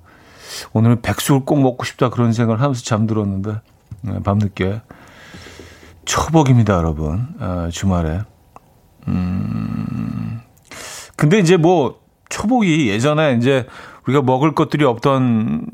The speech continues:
시절에 아주 오래전이죠. 예, 그, 그 시절에 이제 이 건강을 챙기라는 의미에서 날씨가 아주 본격적으로 더워지기 시작할 때, 예, 그 보신용으로 이렇게 드시-, 그 딱 뭐 초복, 뭐 말복 이렇게 해가지고,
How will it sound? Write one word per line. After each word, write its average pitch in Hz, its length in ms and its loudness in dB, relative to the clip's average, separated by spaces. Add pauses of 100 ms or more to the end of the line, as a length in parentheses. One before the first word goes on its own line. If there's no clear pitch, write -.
(180)
시절에 120 720 0
아주 113 240 0
오래전이죠. 127 1040 0
예, 101 600 -2
그, 127 120 -2
그 135 200 -4
시절에 135 440 0
이제 131 260 0 (420)
이 131 80 0
건강을 135 400 0
챙기라는 139 1000 2
의미에서 117 580 0
날씨가 117 460 0 (440)
아주 113 200 -2
본격적으로 131 640 0
더워지기 123 420 0
시작할 160 400 -2
때, 110 540 -2 (460)
예, 101 240 -2 (840)
그 - 100 -6
보신용으로 160 600 2
이렇게 127 200 2
드시-, - 300 -8 (200)
그 123 200 0
딱 131 280 2
뭐 98 160 -2
초복, - 600 -4
뭐 92 320 -2
말복 101 380 0
이렇게 107 240 -2
해가지고, 101 640 0